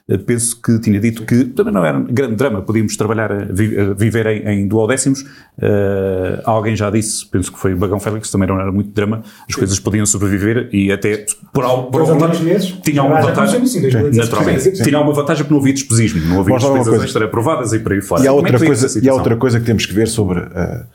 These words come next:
Speaker 3: o, a aplicação dos duodécimos é, é feita em, em, em função do orçamento do ano anterior.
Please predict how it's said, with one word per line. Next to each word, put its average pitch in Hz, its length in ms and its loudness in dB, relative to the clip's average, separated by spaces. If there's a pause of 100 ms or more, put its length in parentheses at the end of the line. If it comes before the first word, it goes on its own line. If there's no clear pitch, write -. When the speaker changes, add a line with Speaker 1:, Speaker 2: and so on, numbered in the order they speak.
(300)
Speaker 3:
o, 98 440 -2
a 87 40 0
aplicação 104 360 0
dos 87 100 0
duodécimos 107 460 2
é, 113 180 2
é - 60 -8
feita 113 260 0
em, 113 220 0
em, 107 280 2
em 104 100 0
função 107 380 0
do 110 120 -2
orçamento 104 400 0
do 101 80 -4
ano 98 100 0
anterior. 101 380 -6